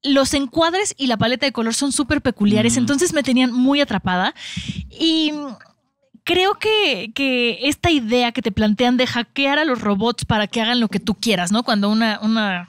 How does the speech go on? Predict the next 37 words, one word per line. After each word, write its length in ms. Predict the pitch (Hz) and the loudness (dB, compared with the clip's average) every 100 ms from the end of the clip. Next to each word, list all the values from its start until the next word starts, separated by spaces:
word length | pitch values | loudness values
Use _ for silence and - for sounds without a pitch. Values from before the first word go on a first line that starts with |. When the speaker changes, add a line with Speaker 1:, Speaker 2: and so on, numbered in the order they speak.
| - | -8
Speaker 1:
mujer 400 | 208 214 208 226 | 0 2 2 0
por 160 | 208 214 | 2 2
ahí 80 | 208 | 2
le 120 | 208 | 0
dice, 180 | 208 220 | 0 -2
"Yo 80 | 269 | -2
tengo 160 | 277 | -2
relaciones 340 | 262 208 240 233 | -2 -2 -4 -4
sexuales 320 | 208 240 240 | -6 -6 -6
con 120 | 294 | -6
mi 80 | 302 | -4
robot", 260 | 359 466 311 | -2 -2 -2
es 80 | 269 | -4
muy 100 | 269 | -2
fácil, 300 | 320 320 240 | -2 -2 -4
lo 80 | |
hackeas 360 | 202 185 240 247 | -6 -6 -4 -4
y 40 | |
le 80 | 214 | -4
dices 200 | 208 214 | -4 -6
qué 100 | - | -4
movimientos 480 | 220 226 214 214 - | -2 -2 -2 -4 -2
hacer, 300 | 240 277 262 | -2 0 0
¿no? 140 | 214 277 | 0 -2
O 40 | - - - | -4 -14 -10
sea, 120 | - 285 | -6 0
como 200 | 370 415 | 0 0
que 100 | - | -2
toda 160 | 403 494 | -2 0
esta 180 | - | 0
idea 260 | 339 247 269 | 0 2 2
distópica, 800 | 269 - 269 226 254 - 220 202 | 2 -2 -2 0 0 0 0 0
creepy, 340 | - 240 208 | 0 0 2
me 120 | 247 196 | 2 2
pareció 360 | 185 - 247 | 2 2 2
muy 380 | 233 226 233 262 | 4 4 6 6
interesante. 640 | 269 202 - 254 208 240 | 4 0 0 0 0 -4